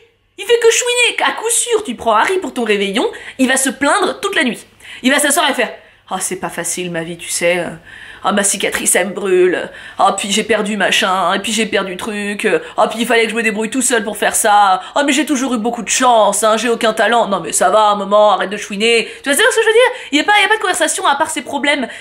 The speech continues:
Donc, euh, moi, le soir du réveillon, euh, non, hein, même s'il est bien habillé. C'est vrai qu'il a fait l'effort d'une pape. Euh, ça, c'est plutôt cool, mais il fait très,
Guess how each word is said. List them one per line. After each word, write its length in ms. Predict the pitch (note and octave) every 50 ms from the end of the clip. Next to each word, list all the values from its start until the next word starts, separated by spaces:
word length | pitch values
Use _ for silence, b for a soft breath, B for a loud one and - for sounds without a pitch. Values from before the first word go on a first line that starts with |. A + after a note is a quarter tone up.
| B B B
Donc, 220 | - B3+ B3 A#3 B3+
euh, 100 | A#3+ A3+
moi, 220 | A3+ C#4+ F4 E4+
le 160 | C4+ A#3 A3
soir 120 | A3 B3 A#3
du 80 | A3
réveillon, 560 | G#3+ G#3 G3+ F#3 B3 F4 F#4+ D4+ A3 F#3+ F3+
euh, 200 | F3+ F3 E3+ E3+
non, 180 | G3+ D#4+ D4 F#3 D#3+ F3
hein, 100 | F#3 F3+
même 160 | G3 C4+ D#4+
s'il 200 | D#4+ - F4+ E4+
est 60 | E4
bien 120 | D4+ D#4 D#4
habillé. 320 | E4 E4 D#4+ D4+ C#4 - -
C'est 140 | - - A#3
vrai 160 | A3 C4 -
qu'il 120 | - C4+ A3+ G#3
a 40 |
fait 120 | G#3 G#3+ A3
l'effort 300 | A3 A#3 A#3 C#4+ C4+ B3
d'une 200 | A#3+ A3+ G#3+ G3+
pape. 480 | G3+ G#3+ A#3+ G4+ G#4 - F#3+ D#3+ B B B B B B B B B
Euh, 540 | - F3 F3 D#3 D3 C#3 - D#3 - G#3+ G#3
ça, 160 | - - A#3
c'est 120 | A3+ - G3
plutôt 220 | - F3 D#3+ E3+
cool, 220 | D#3+ - D#4 F#4+ G4
mais 80 | C4+ -
il 80 | A#3 B3
fait 120 | B3 A#3
très, 160 | - - A4